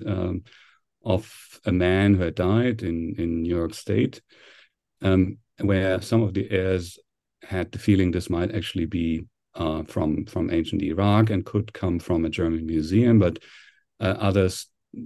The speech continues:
de-, debated and, and, and, uh, rebuked that claim. Uh, at any rate, uh, a lawsuit ensued, and I was asked to look at this tablet, and, um,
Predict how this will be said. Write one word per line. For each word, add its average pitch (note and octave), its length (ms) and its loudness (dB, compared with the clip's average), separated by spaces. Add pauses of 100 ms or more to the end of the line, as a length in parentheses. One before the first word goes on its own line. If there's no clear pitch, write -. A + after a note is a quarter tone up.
(800)
de-, G2+ 280 0
debated G#2 600 -2
and, E2+ 180 -4
and, E2+ 260 -6
and, E2 340 -6 (100)
uh, E2 140 -6
rebuked F#2 420 0
that G2 200 0
claim. F#2+ 420 4 (640)
Uh, G2+ 200 4
at G#2 80 2
any G#2+ 180 6
rate, F#2+ 320 4 (140)
uh, F#2+ 100 -2 (240)
a G2 60 2
lawsuit G#2 480 6
ensued, G#2+ 640 0
and F#2+ 420 0
I F#2+ 140 -2
was F#2+ 340 -2 (260)
asked A2 440 -2
to G#2+ 120 -2
look G2+ 200 2
at A2 160 -2
this - 440 -8
tablet, G2+ 440 2
and, F2+ 200 0 (640)
um, F2+ 440 0